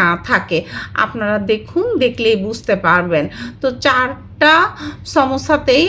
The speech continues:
আমি প্রথমে পুরগুলো বসিয়ে দিলাম। এই সমোসা তৈরি করা একদম সহজ এবং ঝটপট তৈরি করা যায়, কিন্তু খেতে অসাধারণ। আমি একটু পানি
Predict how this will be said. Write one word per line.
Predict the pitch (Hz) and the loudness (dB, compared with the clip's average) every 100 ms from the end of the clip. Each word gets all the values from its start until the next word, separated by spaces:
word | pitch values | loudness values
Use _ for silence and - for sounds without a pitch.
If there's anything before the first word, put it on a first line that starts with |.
| 415 | 4
আমি | 220 220 220 | 2 0 0
প্রথমে | 226 214 247 240 277 285 | 0 0 -4 0 -2 0
পুরগুলো | 302 254 254 233 233 202 208 220 208 | 0 0 -2 -2 -2 0 0 -2 4
বসিয়ে | 240 285 - 233 170 175 | 4 4 0 4 4 4
দিলাম। | 156 117 139 185 - - - - - 254 | 2 0 0 -8 -14 -16 -16 -10 -2 4
এই | 285 330 - | 6 6 4
সমোসা | 320 302 330 - 277 311 - | 6 8 6 6 2 2 2
তৈরি | 262 262 285 330 311 | 2 4 2 4 4
করা | 277 240 247 262 226 | 4 4 2 0 -4
একদম | 226 214 269 294 294 277 | -4 -2 4 6 6 2
সহজ | 226 262 285 269 | 0 2 2 2
এবং | 226 262 247 | 0 -2 -2
ঝটপট | 202 196 196 - 277 277 262 | 0 -2 0 0 0 2 0
তৈরি | 247 254 277 | 2 -2 0
করা | 311 285 208 | 4 4 2
যায়, | 214 240 | 0 0
কিন্তু | 208 208 - - | -6 -6 -12 -6
খেতে | 254 247 339 349 | -6 -2 0 0
অসাধারণ। | 202 - 214 190 202 190 - - - - 269 | -2 0 0 0 -2 -4 -6 -10 -8 0 4
আমি | 311 359 | 6 6
একটু | - 359 349 269 | 4 2 4 2
পানি | 220 247 | 2 4